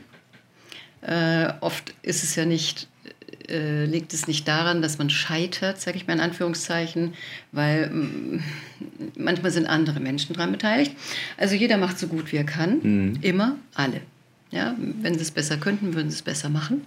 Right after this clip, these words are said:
Speaker 2: Mhm.
Speaker 1: Und nimm nix persönlich, Silke. Da kommt man
Speaker 2: Mhm.
Speaker 1: super gut durchs Leben.
Speaker 2: Das kann ich mir gut vorstellen. Ich finde, das sind auch zwei schöne,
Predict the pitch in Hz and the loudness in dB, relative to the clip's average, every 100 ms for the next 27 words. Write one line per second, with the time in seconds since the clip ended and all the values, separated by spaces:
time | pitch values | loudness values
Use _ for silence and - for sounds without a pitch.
0 | - - 95 87 117 151 - _ - - | -8 -2 0 0 -4 -6 -14 _ -12 -8
1 | - - - - - 151 156 - 165 151 | -8 -8 -10 -12 0 0 0 0 2 4
2 | 147 - 160 143 139 139 - - 73 - | 2 -2 -2 -2 -4 -4 -4 -4 -6 -6
3 | 71 - - - 147 147 156 156 151 - | -8 -12 -18 -6 -4 -2 0 2 2 0
4 | 156 180 - 185 180 156 151 156 - 147 | -2 -4 -2 -2 -2 -4 -4 -6 -4 -4
5 | 147 151 147 - - _ _ _ _ _ | -4 -4 -6 -10 -20 _ _ _ _ _
6 | _ - - - - _ _ - 127 123 | _ -20 -20 -20 -20 _ _ -4 -2 0
7 | 123 123 - 104 98 - 92 120 151 147 | 0 -2 -2 -4 -4 -2 0 4 4 4
8 | 120 113 - 107 - 131 110 104 | 0 -2 -2 -2 4 4 6 2